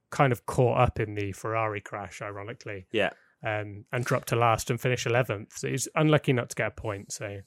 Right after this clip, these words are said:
Speaker 1: yeah.
Speaker 2: Cool.
Speaker 1: Let's
Speaker 2: Let's,
Speaker 1: go
Speaker 2: uh,
Speaker 1: A.
Speaker 2: let's give him an A. Uh, Giovinazzi.
Speaker 1: Oh, dear. He did not have a good, to say that he put in a great performance where I almost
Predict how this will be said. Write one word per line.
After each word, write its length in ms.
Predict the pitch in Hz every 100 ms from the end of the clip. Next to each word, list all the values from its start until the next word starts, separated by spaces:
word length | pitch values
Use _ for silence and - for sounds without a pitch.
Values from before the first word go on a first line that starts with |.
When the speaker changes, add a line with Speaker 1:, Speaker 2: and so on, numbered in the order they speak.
| _
Speaker 1:
yeah. 200 | - - - _ _ _ _ _ _
Speaker 2:
Cool. 140 | - 95
Speaker 1:
Let's 20 |
Speaker 2:
Let's, 180 | 120 185
Speaker 1:
go 80 | 139
Speaker 2:
uh, 40 | 117
Speaker 1:
A. 40 |
Speaker 2:
let's 120 | 101
give 160 | 95 123
him 100 | 98
an 120 | 82 - _ - -
A. 60 | 139
Uh, 80 | 127
Giovinazzi. 640 | 170 170 156 - 113 98 - - - - -
Speaker 1:
Oh, 640 | 131 - - - - -
dear. 380 | - - - 127 -
He 120 | 147
did 220 | 117 127 113
not 220 | 113 110
have 140 | 113
a 40 | 113
good, 200 | 113 - - -
to 80 | -
say 220 | - 180
that 120 | 170 151
he 360 | 147 151 143 - 87 - _ _ _ _ -
put 140 | 151
in 80 | 131
a 60 |
great 240 | 127 127 -
performance 680 | 120 139 123 117 110 - 135
where 200 | 110 113
I 220 | 113 117
almost 760 | 120 120 117 113 104 - -